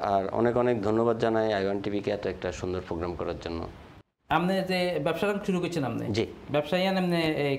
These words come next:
Speaker 2: কি এর ব্যবসা এটা? এটা মূলত কি?
Speaker 1: এটা হলো, আহ, জামা কাপড়ের ব্যবসা।
Speaker 2: জামা কাপড়?
Speaker 1: আহ, জি,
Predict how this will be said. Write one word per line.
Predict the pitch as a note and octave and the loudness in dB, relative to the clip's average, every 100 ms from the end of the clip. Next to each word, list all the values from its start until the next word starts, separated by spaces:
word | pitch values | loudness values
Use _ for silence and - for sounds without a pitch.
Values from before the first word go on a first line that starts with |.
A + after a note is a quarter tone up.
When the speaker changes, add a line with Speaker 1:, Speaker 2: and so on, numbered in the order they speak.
| C#3+ | 2
Speaker 2:
কি | G#3+ | 4
এর | |
ব্যবসা | D#3+ - B2+ | 4 2 -2
এটা? | A2+ | -2
এটা | A#2+ - D3+ | -6 -4 -2
মূলত | D#3 D3+ | 0 0
কি? | D#3 | 2
Speaker 1:
এটা | C#3 C#3 D3 C#3+ | 4 6 8 6
হলো, | D3 D3+ D3 | 4 4 2
আহ, | - A#2+ A#2 | 2 4 4
জামা | A2 B2+ A#2+ | 4 4 4
কাপড়ের | G#2+ G2+ | 0 0
ব্যবসা। | F#2 F#2 - - - - | 0 0 -4 -6 -6 -2
Speaker 2:
জামা | D#3 D3+ | 2 2
কাপড়? | C#3 - | 4 6
Speaker 1:
আহ, | G#2 | 6
জি, | G2+ | 4